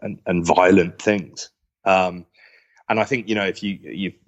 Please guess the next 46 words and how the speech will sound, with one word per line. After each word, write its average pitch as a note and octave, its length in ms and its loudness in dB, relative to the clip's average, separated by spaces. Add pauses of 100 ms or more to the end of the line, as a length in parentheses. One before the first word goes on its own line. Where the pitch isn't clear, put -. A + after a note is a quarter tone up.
(180)
probably F#2 260 4
sort G2 200 4
of, E2 100 2
you F#2 80 4
know, F2 80 6
if E2 180 -2
you F#2+ 80 4
looked G#2 240 2
into F2 220 -2
the E2 60 -4
sort F#2 160 0
of E2+ 60 0
studies F2 460 4
around E2+ 340 4
evil, F#2 360 2
the F2 100 -6
sort F2+ 140 -2
of E2 60 -4
various E2+ 320 4
experiments F#2 560 0
that - 120 -2
have F2 80 -10
been E2+ 180 -2
done, E2+ 300 0 (540)
context - 720 0
and F2+ 100 -2
the F#2 60 0
way G2+ 200 4
the F#2 160 0
environment F2+ 680 0
shapes - 360 0
our E2 120 0
behavior F#2 500 -2
is - 80 -10
hugely - 560 2
powerful. - 500 -2 (640)
Um, F2 440 4 (320)
I G#2 60 0
can't A#2+ 240 2
remember G2+ 220 -2
the F#2+ 80 -4
name F#2+ 220 0
of F2 60 -2
that F2 100 4
experiment F#2 680 0 (260)
where F2+ 680 -8